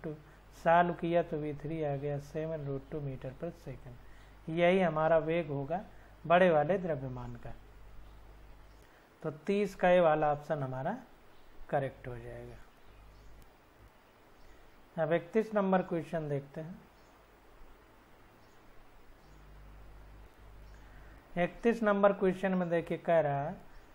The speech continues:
"A particle moving with velocity vector v is acted by three forces shown by the vector।" कह रहा है कि एक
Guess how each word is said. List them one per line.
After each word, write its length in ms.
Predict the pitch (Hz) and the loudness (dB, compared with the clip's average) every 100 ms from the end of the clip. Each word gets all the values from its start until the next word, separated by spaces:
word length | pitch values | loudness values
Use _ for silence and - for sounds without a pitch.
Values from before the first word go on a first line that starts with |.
| - 180 | -12 -2
"A 120 | 175 - - | -2 -2 4
particle 680 | 175 175 180 185 190 220 208 | 8 8 6 0 0 2 2
moving 720 | 180 170 175 180 196 214 190 | 2 0 2 2 4 2 2
with 140 | 185 180 | 2 0
velocity 800 | 165 170 165 160 160 - 190 151 | 0 2 4 4 2 -2 -2 0
vector 540 | 151 - 170 160 156 | -2 -2 -2 -2 -2
v 200 | 180 170 - - - - 214 | -2 -4 -8 -18 -20 -10 0
is 220 | 214 196 - 175 | 0 2 -2 4
acted 680 | 165 170 - - 202 180 160 | 6 4 0 0 2 4 6
by 240 | 165 170 | 6 6
three 460 | 165 - - 208 190 | 0 -12 -2 0 0
forces 580 | 190 143 139 131 170 175 - - - - - - | -2 -4 -4 -4 -6 -6 -10 -20 -20 -20 -10 0
shown 260 | 175 185 | 2 4
by 300 | 170 151 147 | 4 2 2
the 180 | 147 156 | 0 -2
vector।" 420 | 139 120 - 131 110 - - - - - - - - - - - - | -2 -8 -12 -14 -14 -18 -20 -20 -20 -20 -20 -20 -20 -20 -20 -18 2
कह 180 | 175 175 | 4 6
रहा 300 | 170 151 151 | 6 4 2
है 160 | 180 - - - - - - | -2 -6 -20 -20 -20 -12 -6
कि 200 | 175 - | -4 -2
एक 360 | 175 190 190 | 0 0 0